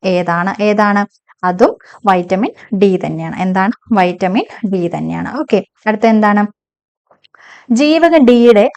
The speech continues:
അപര്യാപ്തത മൂലം മുതിർന്നവരിൽ ഉണ്ടാകുന്ന രോഗം. ഓക്കെ, അപ്പൊ വൈറ്റമിൻ ഡിയുടെ അപര്യാപ്തത, എന്താണ് അപര്യാപ്തത എന്ന് പറയുന്നത്? കുറവിനെയാണ് ട്ടോ പറയുന്നത്. വൈറ്റമിൻ ഡിയുടെ അപര്യാപ്തത മൂലം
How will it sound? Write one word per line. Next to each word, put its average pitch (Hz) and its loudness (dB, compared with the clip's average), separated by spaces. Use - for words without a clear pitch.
അപര്യാപ്തത 240 6
മൂലം 220 2
മുതിർന്നവരിൽ 294 4
ഉണ്ടാകുന്ന 190 -2
രോഗം. 175 2
ഓക്കെ, 226 -2
അപ്പൊ 196 -2
വൈറ്റമിൻ 240 2
ഡിയുടെ 247 4
അപര്യാപ്തത, 226 2
എന്താണ് 220 2
അപര്യാപ്തത 233 0
എന്ന് 233 4
പറയുന്നത്? 226 0
കുറവിനെയാണ് 240 4
ട്ടോ 220 0
പറയുന്നത്. 208 -2
വൈറ്റമിൻ 208 -2
ഡിയുടെ 202 0
അപര്യാപ്തത 196 -2
മൂലം 214 0